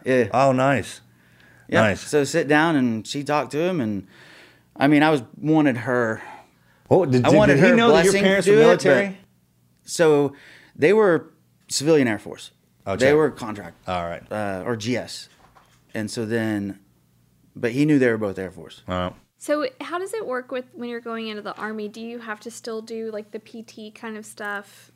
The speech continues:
Speaker 3: like how you do? Like, there's qualifications to
Speaker 1: Yeah. So, I mean, it's, they're all basically the same for
Speaker 3: Mm-hmm.
Speaker 1: everywhere you go. You,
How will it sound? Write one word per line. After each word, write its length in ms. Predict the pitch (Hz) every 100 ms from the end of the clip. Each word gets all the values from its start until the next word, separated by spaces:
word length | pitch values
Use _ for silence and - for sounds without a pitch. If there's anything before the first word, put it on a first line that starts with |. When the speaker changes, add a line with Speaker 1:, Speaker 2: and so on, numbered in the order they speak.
| _ _ _
Speaker 3:
like 160 | - - _ _ _ _ _
how 160 | 220 240
you 180 | 220 208
do? 160 | 240 -
Like, 220 | 202 - _
there's 280 | 220 214 214
qualifications 1000 | - 226 220 - 220 220 214 202 214 -
to 140 | 226
Speaker 1:
Yeah. 300 | 202 190 185 226 - _ - -
So, 400 | - 151 135 127 _ _ _ _ _ _ _ _ _ -
I 120 | 120
mean, 160 | 170 156
it's, 160 | 151
they're 180 | - 165
all 160 | 127 117
basically 420 | 113 113 - 107
the 120 | 101
same 300 | - 104 101
for 80 | 233
Speaker 3:
Mm-hmm. 100 | 302 120
Speaker 1:
everywhere 280 | 110 107 104
you 120 | 98
go. 140 | 101
You, 240 | 107 113